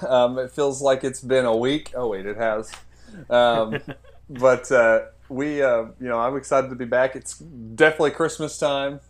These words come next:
Speaker 1: Um, going through my little Lego advent calendar here. It's getting close. It's getting towards the end, and I don't want it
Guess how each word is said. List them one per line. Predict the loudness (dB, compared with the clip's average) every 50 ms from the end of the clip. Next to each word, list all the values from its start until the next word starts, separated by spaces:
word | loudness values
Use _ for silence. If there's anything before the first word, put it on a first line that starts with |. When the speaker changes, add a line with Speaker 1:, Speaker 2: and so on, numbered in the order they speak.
| _ _ _ _ -14 -10
Speaker 1:
Um, | -8 -8 -6 -8 -10 -12 -14 -18 -18 -16 -4
going | -2 0 0 0 0
through | -2 -2
my | 0 2 2 2
little | 2 0 -2 -2 -4 -4 -6 -4
Lego | 0 2 2 4 4 2 2
advent | 2 2 0 0 0 -4 -8 -8 -6
calendar | -4 -2 -2 -2 -2 -2 -2 -4 -4 -2
here. | -2 -2 -2 -2 -4 -6 -12 -20 -20 -20 -20 _
It's | -6 -6 -6 -4 -2
getting | 0 0 0 -2 -4
close. | 0 2 4 4 4 2 0 -2 -8 -12
It's | -12 -8
getting | -8 -8 -8 -6
towards | -4 -2 -2 -2 -2 -4
the | -4 -4 -2
end, | -2 -2 -2 -2 -4
and | -6 -4
I | -4 -2
don't | 0 0 -2 0
want | -2 -2 -2 -4
it | -6